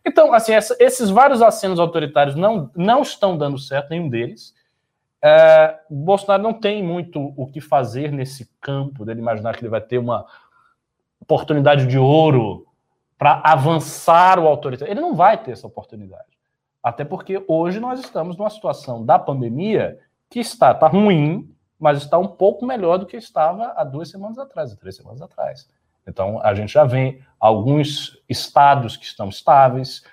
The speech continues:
alguns estados como São Paulo que estão começando a,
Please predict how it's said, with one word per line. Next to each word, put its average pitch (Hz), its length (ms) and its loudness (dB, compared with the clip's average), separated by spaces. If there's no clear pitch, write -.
alguns 123 260 2
estados 120 400 0
como 147 240 -2
São 143 240 -6
Paulo 127 380 2
que - 80 -20
estão - 180 -14
começando 113 340 -10
a, 110 140 -10